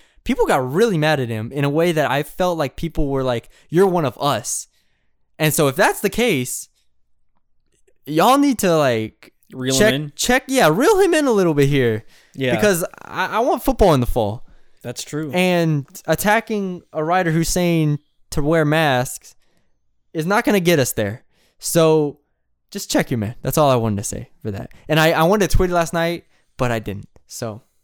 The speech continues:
Speaker 1: I wanna say it here on this podcast. Check your man.
Speaker 2: Check your man. You can do it now, though. Now that it's out in the, in the
Speaker 1: Tweet?
Speaker 2: ether. Yeah, now you can do it.
Speaker 1: No, no, Gabe Brooks got him.
Speaker 2: Oh, yeah, yeah, I do remember that.
Speaker 1: We're good. We're good. Our boy Gabe.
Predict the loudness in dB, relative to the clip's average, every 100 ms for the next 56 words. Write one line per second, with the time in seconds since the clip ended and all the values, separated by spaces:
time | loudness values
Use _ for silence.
0 | _ _ _ -4 0 0 0 -2 -4 -8
1 | -12 -14 -20 -20 -14 -2 0 2 2 2
2 | 0 -4 _ _ -16 -14 -14 -18 -20 _
3 | _ _ _ _ _ -8 -4 -2 -2 -4
4 | -4 -8 -12 _ _ _ -6 -6 -4 -6
5 | -8 -8 -12 -12 -14 -8 -4 -2 -4 -8
6 | -16 _ _ -10 -8 -6 -8 -10 -12 -12
7 | _ _ _ _ _ _ _ _ _ _
8 | _ _ _ _ -14 -8 -6 -6 -6 -4
9 | -4 -4 -10 -10 -12 -12 -12 -16 _ _
10 | _ _ _ _ _ -4 -2 -2 -4 -4
11 | -6 -8 -12 -14 -16 -16 -16 -18 _ -16
12 | -14 -14 -16 -18 _ _ _ -6 -2 -2
13 | 0 2 2 0 -4 -6